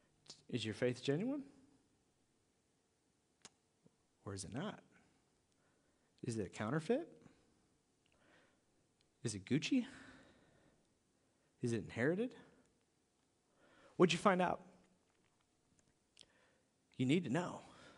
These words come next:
Because there's a test coming. When I was in college, we had to take this big test.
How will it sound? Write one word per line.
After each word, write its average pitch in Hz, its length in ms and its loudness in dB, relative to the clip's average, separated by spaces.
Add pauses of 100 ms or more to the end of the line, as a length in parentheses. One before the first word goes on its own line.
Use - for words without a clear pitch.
(1500)
Because 151 260 6
there's 135 180 4
a 139 60 -4
test - 420 2
coming. - 300 -6 (2000)
When 170 140 8
I 185 40 12
was 156 120 6
in 120 60 2
college, 151 500 4 (1120)
we 131 80 -2
had 139 120 2
to - 80 4
take 139 100 6
this - 100 -2
big 135 240 4
test. - 400 0